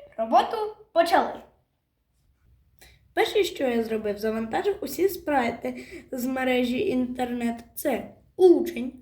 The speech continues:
вчителька, спрайт два, завдання з математики на тему кути, олівець, учениця,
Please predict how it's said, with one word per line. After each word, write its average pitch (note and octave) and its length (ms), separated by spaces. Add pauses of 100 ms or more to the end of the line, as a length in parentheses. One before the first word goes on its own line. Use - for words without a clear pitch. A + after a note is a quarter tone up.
(360)
вчителька, C4+ 960 (420)
спрайт F#4 600
два, B3+ 460
завдання D#4 480
з D4 60
математики D#4 600
на D4 120
тему C#4+ 300
кути, C#4+ 440 (100)
олівець, A#3 560 (360)
учениця, C4 920